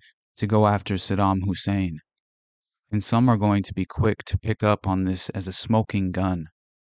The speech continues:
There is a battle about Iraq that's been raging in the administration. Although Ross noted in that original report with Jennings that the findings of bentonite was from an initial test, that qualifier was quickly eliminated over the next several days on A B C,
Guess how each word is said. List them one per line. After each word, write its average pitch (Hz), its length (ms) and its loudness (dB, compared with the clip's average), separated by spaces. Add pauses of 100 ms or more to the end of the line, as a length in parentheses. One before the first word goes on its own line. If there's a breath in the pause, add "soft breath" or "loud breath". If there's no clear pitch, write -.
(540)
There 107 140 0
is 113 120 2
a 107 60 2
battle 101 480 2
about 98 400 0
Iraq 95 480 -2
that's - 200 -8
been 98 260 -2
raging 98 580 0
in 92 80 -2
the 92 80 -2
administration. 95 1000 0 (560)
Although 113 300 4
Ross 101 420 2
noted 101 380 0
in 95 120 0
that 95 180 -2
original 98 480 0
report 95 520 -2
with 95 160 -6
Jennings 101 520 0
that 98 120 -6
the 101 80 -4
findings 110 560 2
of 92 160 -8
bentonite 98 640 -2
was 104 160 -4
from 104 280 0
an 98 80 0
initial 101 420 0
test, - 540 -2 (480)
that 110 160 0
qualifier 98 680 2
was 92 160 -6
quickly 107 440 0
eliminated 95 680 0
over 90 200 -4
the 95 100 -4
next 98 280 -2
several 95 360 0
days 92 380 0
on 87 180 -4
A 98 140 0
B 92 160 -2
C, 95 400 -2